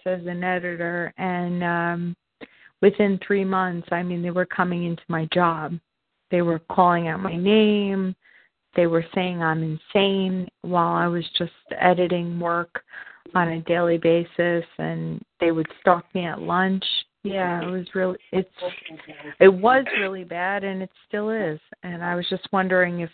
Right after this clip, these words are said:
you were going through similar things.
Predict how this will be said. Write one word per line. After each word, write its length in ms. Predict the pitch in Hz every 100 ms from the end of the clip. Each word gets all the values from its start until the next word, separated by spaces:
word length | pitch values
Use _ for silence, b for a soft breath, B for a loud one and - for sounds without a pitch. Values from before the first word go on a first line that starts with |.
| -
you 160 | 180 170
were 160 | 165
going 400 | 165 180 175 165
through 340 | 175 170 160 156 151
similar 380 | 330 175 165 156
things. 380 | 151 165 165 165